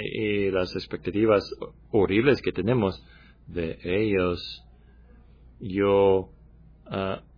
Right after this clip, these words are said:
conozco eso porque he aconsejado a mucha gente, mucha gente.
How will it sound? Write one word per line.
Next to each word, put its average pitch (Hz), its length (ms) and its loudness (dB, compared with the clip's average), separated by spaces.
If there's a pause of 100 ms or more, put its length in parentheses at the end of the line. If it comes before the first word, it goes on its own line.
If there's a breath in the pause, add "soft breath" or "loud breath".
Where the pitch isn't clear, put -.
conozco 101 640 0
eso 113 240 4
porque 101 300 -6
he 92 480 2
aconsejado 104 800 2
a - 20 2
mucha 98 380 -2 (120)
gente, 107 380 -2
mucha 95 240 -4
gente. 101 480 -6